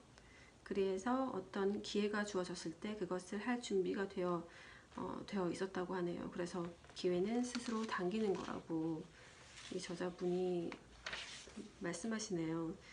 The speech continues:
사실 성경 구문에도 있긴 한데, "구하라 그리하면 얻으리라, 찾으라 그리하면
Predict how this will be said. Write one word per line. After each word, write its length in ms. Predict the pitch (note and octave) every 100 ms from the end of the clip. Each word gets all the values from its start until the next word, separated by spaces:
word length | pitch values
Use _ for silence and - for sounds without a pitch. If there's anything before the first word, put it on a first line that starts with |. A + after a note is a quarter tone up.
| - - - -
사실 300 | F#3+ F#3 F3+
성경 360 | B3+ B3 B3
구문에도 400 | A#3 G3 G3 F#3 E3+
있긴 200 | - G#3
한데, 420 | G3+ A3+ G3 F3 - - - - - -
"구하라 420 | - G3+ G3 G3 G3
그리하면 460 | G3+ G3 G3 A3+
얻으리라, 600 | F#3+ F3 F#3+ F#3+ F#3 F#3
찾으라 400 | F#3+ A#3 A#3 A3
그리하면 640 | G#3+ F3+ F3+ G3+ B3+ C4+ C#4+